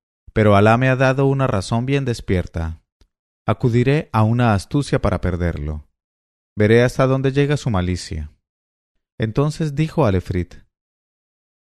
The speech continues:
"¿Has decidido realmente mi muerte?".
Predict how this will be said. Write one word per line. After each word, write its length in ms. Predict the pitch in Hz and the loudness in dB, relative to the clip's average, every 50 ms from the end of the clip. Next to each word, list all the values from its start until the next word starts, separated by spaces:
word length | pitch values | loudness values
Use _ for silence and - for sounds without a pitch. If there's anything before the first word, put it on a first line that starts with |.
| _ _ - | _ _ -4
"¿Has 200 | - 107 110 110 | -2 0 0 2
decidido 500 | 131 135 - - 123 113 127 127 135 135 | 2 0 2 0 2 2 2 4 4 2
realmente 640 | - 110 104 101 101 104 107 113 120 120 - 131 | 4 4 4 4 4 4 4 2 0 0 0 0
mi 100 | 113 107 | 0 2
muerte?". 640 | 104 101 104 110 117 117 - - 151 151 151 147 - | 0 2 2 2 2 0 -2 -6 -6 -4 -4 -6 -10